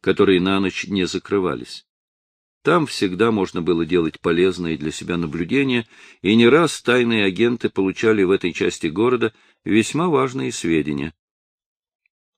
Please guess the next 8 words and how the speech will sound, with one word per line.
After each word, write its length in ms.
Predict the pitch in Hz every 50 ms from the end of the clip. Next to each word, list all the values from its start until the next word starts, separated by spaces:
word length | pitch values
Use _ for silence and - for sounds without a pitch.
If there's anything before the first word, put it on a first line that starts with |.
| _ _
Под 220 | - 90 87 69 92
утро 420 | 113 151 - - 151 156 165 160 - _ _ _ _ _ _ _
они 480 | - 80 101 113 120 117 117 113 110 -
отправились 720 | - 101 92 - - - 104 113 113 104 101 101 101 92 82
к 80 | 80
большому 500 | 80 101 98 90 - - 117 110 98 87
зданию 520 | 80 73 73 73 92 90 82 78 76 76 -
префектуры 760 | - 73 73 - 76 69 - - - 165 185 196 180 185